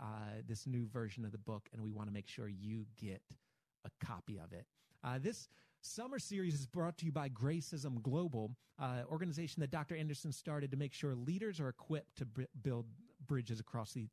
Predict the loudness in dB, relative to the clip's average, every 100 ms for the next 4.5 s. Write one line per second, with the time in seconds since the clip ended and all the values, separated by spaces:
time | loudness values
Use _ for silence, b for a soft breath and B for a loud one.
0 | -4 -2 0 0 -2 -2 -2 -2 -2 -6
1 | -12 b b b b -2 0 0 B -4
2 | -2 -2 -2 -2 -2 -4 0 2 2 2
3 | -2 0 2 2 2 0 -2 -2 -4 -8
4 | -2 -2 -2 -4